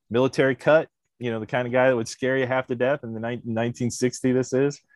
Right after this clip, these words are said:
Uh, he's fresh out of the military, you know, probably went to school after the military. So he's a little older, he's rough, he's gruff. And he tells everybody what they're gonna do in the gymnasium that day, claps his hands, and Dave starts wandering off looking for a chair, but there's no chair.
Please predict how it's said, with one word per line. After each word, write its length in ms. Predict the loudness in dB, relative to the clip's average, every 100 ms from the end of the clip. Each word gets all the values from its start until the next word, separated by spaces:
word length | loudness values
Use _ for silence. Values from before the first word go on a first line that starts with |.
| _ _ _ -4
Uh, 140 | -2
he's 180 | -2 -2
fresh 260 | 0 0
out 140 | 2 2
of 60 |
the 60 | 0
military, 840 | 0 0 2 0 2 2 0 -2 -6
you 80 | -8
know, 160 | -8
probably 280 | -2 0 0
went 160 | -2 -8
to 60 |
school 280 | -6 0 0
after 200 | 0 -2
the 80 | -4
military. 520 | -2 -2 0 0 -2
So 140 | -2 -4
he's 80 |
a 60 | -2
little 220 | 0 0
older, 500 | 2 0 2 2 0
he's 120 | -2
rough, 300 | -2 0 0 -2
he's 120 | -12
gruff. 400 | -2 0 0 -2 _ _ _ _ _ _ _
And 420 | -6 -4 -4 -6
he 80 | -4
tells 240 | 0 2
everybody 320 | 4 2 2 2
what 140 | 0
they're 100 | -2
gonna 160 | -6 -4
do 180 | -2
in 60 | -2
the 80 | -4
gymnasium 640 | -6 -2 -2 -2 -4 -2
that 200 | -2 -2
day, 220 | 0 -2 0
claps 320 | 0 0 -2
his 120 | -4
hands, 680 | -2 2 4 2 0 -4 -8
and 220 | -4 -2 0
Dave 240 | 0 0
starts 320 | 0 -2 0
wandering 340 | -2 -2 -2 -2
off 220 | -2 -2
looking 200 | -8 -6
for 120 | -6
a 60 | -6
chair, 360 | -6 -6 -6 -12
but 100 | -10
there's 200 | -10 -8
no 120 | -10
chair. 300 | -10 -14 -14